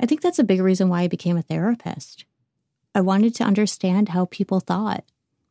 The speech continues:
why they behaved the way they did, why they hurt others, why they would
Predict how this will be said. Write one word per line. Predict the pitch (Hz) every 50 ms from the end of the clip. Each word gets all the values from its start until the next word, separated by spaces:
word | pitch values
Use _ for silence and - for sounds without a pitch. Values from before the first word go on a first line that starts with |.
| _ _
why | - 170 185 226
they | 233 220
behaved | 214 202 170 - 165 175 190 185
the | 196 185
way | 190 190 185
they | - 185 175
did, | - - 160 165 196 185 165 - - _ _ _ _ _ _ _ _ _ _ _ _ _ _ _ _ _ _
why | - 202 220
they | 233 262
hurt | 220 196 196 196 185
others, | 175 190 - - - - - - - - - _ _ _ _ _ _ _ _ _ _ _ _ _ _ _ _ _ _ _ _ _ _ _ _ _ _ _
why | - 214 196 175 160 190 247 262
they | 262 262 247
would | 220 220 220 220 208 202 196 220 208